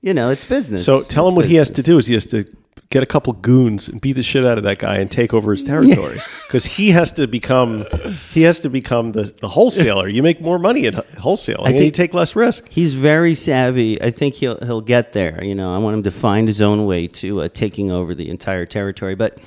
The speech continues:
Speaker 1: it's just funny, like, the way that we project these things in our kids. But,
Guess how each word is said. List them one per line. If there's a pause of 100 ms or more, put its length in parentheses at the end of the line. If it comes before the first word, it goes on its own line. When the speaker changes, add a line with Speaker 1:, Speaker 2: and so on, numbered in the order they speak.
(340)
Speaker 1:
it's
just
funny,
like,
the
way
that
we
project
these
things
in
our
kids.
But,